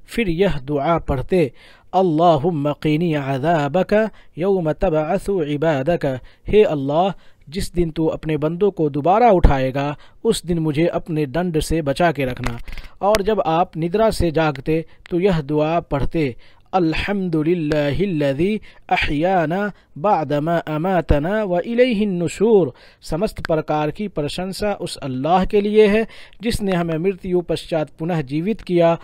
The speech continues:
और अंत में हमें उसी की ओर लौट कर जाना है।" फिर आप मिसवाक अर्थात दातून करते। आप रात्रि के प्रथम भाग में सो जाते तथा अंतिम भाग में जागकर क़याम करते अर्थात नमाज़ें पढ़ते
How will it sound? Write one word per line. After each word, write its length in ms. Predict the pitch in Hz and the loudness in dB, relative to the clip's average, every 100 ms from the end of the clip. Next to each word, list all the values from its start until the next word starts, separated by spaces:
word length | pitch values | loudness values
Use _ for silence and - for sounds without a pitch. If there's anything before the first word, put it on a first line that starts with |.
| - - | -16 -4
और 200 | 170 170 175 | 2 4 2
अंत 240 | 208 190 | -2 -4
में 180 | 156 156 | -4 -2
हमें 260 | 147 143 | -2 -4
उसी 320 | 151 160 - 208 | -4 -6 -8 -10
की 200 | - 160 - | -6 -6 -4
ओर 220 | 160 160 156 - - | -2 -2 -4 -18 -8
लौट 380 | 135 170 170 - | -2 0 0 -4
कर 220 | - 175 | -4 -4
जाना 400 | 139 135 131 147 | -2 -4 -4 -4
है।" 220 | 135 143 143 - - | -4 -4 -6 -14 -8
फिर 200 | 190 185 | -4 -4
आप 360 | 151 156 - | -2 -6 -6
मिसवाक 640 | 147 - 151 151 151 - - - | -8 -6 -4 -4 -4 -10 -20 -8
अर्थात 540 | 180 170 143 139 151 143 | -6 -2 -2 -2 -4 -4
दातून 440 | 151 143 160 147 | -4 -2 -2 -2
करते। 460 | 135 117 - 127 113 - - _ _ _ _ _ _ _ _ _ _ - _ _ _ _ - | -2 -6 -6 -8 -8 -12 -18 _ _ _ _ _ _ _ _ _ _ -20 _ _ _ _ -8
आप 320 | 170 202 220 175 | 0 2 4 2
रात्रि 420 | 170 175 220 240 | 2 2 0 2
के 160 | 202 185 | 2 2
प्रथम 420 | - 165 208 202 | 2 2 2 2
भाग 240 | 156 160 | 2 2
में 140 | 170 180 | 0 0
सो 240 | - 165 | 0 0
जाते 420 | 185 185 180 165 - - - 196 | 4 4 4 0 -2 -10 -8 0
तथा 180 | 185 165 | 4 4
अंतिम 460 | 170 170 156 208 180 | 2 -4 -2 -2 0
भाग 240 | 156 156 | 2 2
में 180 | 170 160 | 0 0
जागकर 420 | 151 151 - 185 - | 0 -2 0 -2 0
क़याम 320 | 151 147 180 196 | 0 2 0 0
करते 340 | 165 156 156 | 0 2 0
अर्थात 540 | 160 156 - 165 165 151 | 0 -2 0 0 0 -2
नमाज़ें 400 | 147 160 170 202 | -2 2 4 6
पढ़ते 440 | 208 185 214 226 | 6 6 8 6